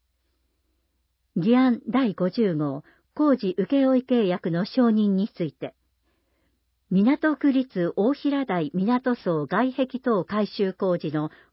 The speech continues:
工事請負契約の承認を求める。主な質疑、事故防止の観点から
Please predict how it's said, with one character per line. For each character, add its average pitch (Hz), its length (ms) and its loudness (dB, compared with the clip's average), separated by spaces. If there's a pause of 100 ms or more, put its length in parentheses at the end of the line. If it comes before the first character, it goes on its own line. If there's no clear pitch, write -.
(120)
工 302 220 0
事 196 220 -4
請 285 280 0
負 277 220 0
契 254 200 0
約 175 240 -2
の 160 160 -2
承 202 220 -2
認 226 360 2
を 180 120 -4
求 165 300 -4
め 147 140 -2
る。 147 160 -10 (920)
主 196 220 2
な 165 160 -2
質 - 260 -8
疑、 139 200 -4 (640)
事 240 180 0
故 277 220 2
防 240 200 4
止 233 160 -4
の 226 120 2
観 220 240 -4
点 165 220 -2
か 156 140 -4
ら 156 160 -4